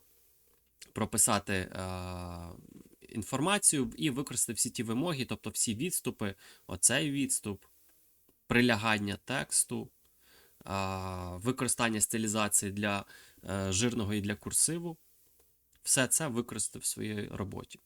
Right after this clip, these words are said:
У кого не дуже виходить, то можете зараз у відеоформаті додивитись, ми з-, разом з вами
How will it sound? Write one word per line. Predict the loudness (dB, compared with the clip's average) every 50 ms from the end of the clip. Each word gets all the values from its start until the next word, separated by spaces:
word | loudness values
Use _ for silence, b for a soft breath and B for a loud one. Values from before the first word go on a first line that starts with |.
| _ -12 -10
У | -8 0
кого | 2 4 4 6 4 4
не | 4
дуже | 4 4 2 0 0
виходить, | -2 -2 -4 -4 -4 -2 -2 -4 -6 -6 -12 B B B B B B B B _
то | -4 -2 -2 -2
можете | -2 -2 -2 -2 -2 -2 -4 -6 -6 -4
зараз | -2 -2 -2 -2 -2 -4 -4
у | -4 -4
відеоформаті | -2 -2 -2 0 -2 -4 -4 -8 -8 -4 -2 -2 -2 -4 -6 -4
додивитись, | -2 0 0 2 2 0 0 0 0 0 -2 0 0
ми | 0 0 0
з-, | 0 0 0
разом | 0 0 2 2 0 -2 -2
з | -4 -4
вами | -2 -2 -2 -2 -2 -6 -6